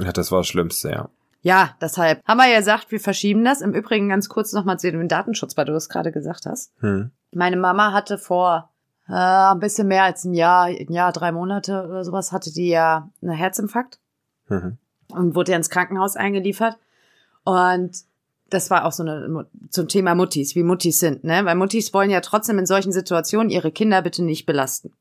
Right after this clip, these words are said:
Speaker 2: Also meiner Mama, der ging's einfach nicht so gut und dann wurde die von der Arbeit schon nach Hause geschickt. Dann hat der Arbeitskollege von ihr mich sogar noch auf meiner Arbeit angerufen und hat gesagt, "Du,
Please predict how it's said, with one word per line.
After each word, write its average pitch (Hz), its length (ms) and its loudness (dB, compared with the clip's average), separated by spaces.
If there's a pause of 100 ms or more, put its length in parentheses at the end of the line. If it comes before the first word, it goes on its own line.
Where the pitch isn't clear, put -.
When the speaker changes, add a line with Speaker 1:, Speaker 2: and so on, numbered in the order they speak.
(460)
Speaker 2:
Also 190 180 2
meiner 214 180 4
Mama, 247 200 4
der 185 120 2
ging's 262 220 0
einfach 214 200 0
nicht 208 180 0
so 233 100 -2
gut 220 340 -2
und 151 160 -2
dann 170 160 -2
wurde 190 80 -4
die 196 100 -6
von 190 140 -6
der 160 140 -2
Arbeit 196 260 0
schon 190 100 -6
nach 170 140 -6
Hause 214 280 2
geschickt. 226 360 -4
Dann 185 120 -2
hat 196 120 -4
der - 180 -6
Arbeitskollege 196 640 -2
von 180 220 -6
ihr 190 120 0
mich 196 160 0
sogar 175 240 -2
noch 180 160 -2
auf - 200 -4
meiner 185 400 0
Arbeit 143 280 -4
angerufen 151 520 -6
und 151 80 -4
hat - 100 -6
gesagt, 170 300 -8
"Du, 226 300 -2